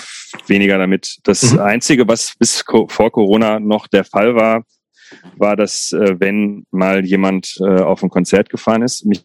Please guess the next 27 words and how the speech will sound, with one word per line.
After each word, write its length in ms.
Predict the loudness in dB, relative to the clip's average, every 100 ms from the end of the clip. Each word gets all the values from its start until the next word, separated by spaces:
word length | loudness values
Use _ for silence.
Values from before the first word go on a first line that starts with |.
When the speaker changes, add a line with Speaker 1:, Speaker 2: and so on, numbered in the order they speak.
| -8
Speaker 1:
haben 160 | -4 0
immer 140 | 2
noch, 240 | 0 -4 -10
bis 260 | -2 0 2
heute 220 | 0 0
fragen 240 | -2 0
mich 120 | -2 0
die 40 |
Leute 220 | 0 0
immer 140 | 0 -2
noch, 180 | -4 -4 0
ähm, 240 | 0 -2 _ -20 -18 -18 -20 _ -2
äh, 220 | 0 2
jetzt 260 | 2 0
auch 160 | -2 0
im 120 | 0
Sommer 420 | 2 2 0 -2 -8 _ -8
war, 540 | -6 -2 0 0 -2 -2
glaub 220 | 0 0
ich, 160 | 0
im 160 | -2 -4
F 220 | -4 -6
Z 280 | -2 -2 2
W 180 | 4 4
irgendwas 760 | 2 2 4 2 0 -4 -12 -16 _ _ _ _
in 160 | -2 0
Dortmund, 680 | 2 0 0 -2 -4 -8